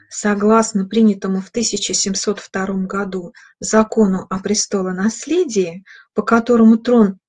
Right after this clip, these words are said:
не могли занимать католики, парламент вручил английскую корону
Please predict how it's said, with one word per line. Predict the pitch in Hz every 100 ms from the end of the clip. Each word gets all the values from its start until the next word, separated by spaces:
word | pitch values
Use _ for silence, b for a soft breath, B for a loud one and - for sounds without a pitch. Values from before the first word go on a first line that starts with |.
| _
не | 190 220
могли | 262 294 269 214
занимать | 185 196 208 185 -
католики, | - 220 - 381 262 - - B B B _
парламент | 214 220 240 330 359 233 190 _ _ _ _ _ -
вручил | 208 196 220 - 285 240 -
английскую | 202 208 214 247 240 - - 175 170
корону | - 196 226 349 359 190